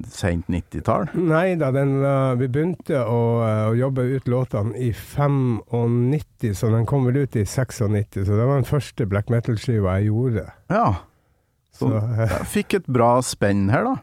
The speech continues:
Speaker 1: på den, eh, karrieren din i sånne type band da.
Speaker 2: Ja, ja, ja, det har vært litt forskjellig.
Speaker 1: Utrolig bra. Mother North.
Speaker 2: Ja, det var vel den første black metal-hitten med et bærende synttema, har jeg fått blitt fortalt, og det er jo artig å,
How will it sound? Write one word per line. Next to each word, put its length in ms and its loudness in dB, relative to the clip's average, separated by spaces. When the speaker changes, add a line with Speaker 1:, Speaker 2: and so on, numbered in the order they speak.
Speaker 1:
på 140 -2
den, 320 -2
eh, 440 0
karrieren 480 2
din 200 0
i 380 -2
sånne 340 0
type 280 -4
band 220 -4
da. 80 -6
Speaker 2:
Ja, 240 -2
ja, 220 -4
ja, 200 -2
det 80 -4
har 100 -2
vært 180 -6
litt 120 -8
forskjellig. 380 -8
Speaker 1:
Utrolig 500 -2
bra. 200 -2
Mother 600 2
North. 680 0
Speaker 2:
Ja, 400 -4
det 140 -4
var 140 0
vel 100 0
den 100 2
første 1120 -2
black 360 -2
metal-hitten 1080 -2
med 200 -2
et 160 -4
bærende 500 -2
synttema, 760 -6
har 120 0
jeg 100 -2
fått 200 -6
blitt 160 -2
fortalt, 480 -4
og 80 -4
det 60 2
er 60 2
jo 40 0
artig 220 -2
å, 240 -4